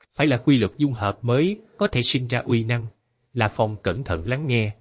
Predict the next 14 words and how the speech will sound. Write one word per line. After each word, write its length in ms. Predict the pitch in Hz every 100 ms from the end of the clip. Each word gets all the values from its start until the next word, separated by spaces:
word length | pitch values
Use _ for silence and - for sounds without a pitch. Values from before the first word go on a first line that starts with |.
| _ _ -
như 140 | 175 175
trục 180 | 107 -
trùng 160 | 117
vương 240 | 113 156 135
là 100 | 85
sinh 280 | - 135
mạng 200 | 104 80 98
độc 220 | 101 -
nhất 160 | 160 190 -
vô 120 | 139
nhị 240 | 131 92 80
trong 160 | 120
vũ 180 | 107 110 117
trụ, 280 | 87 73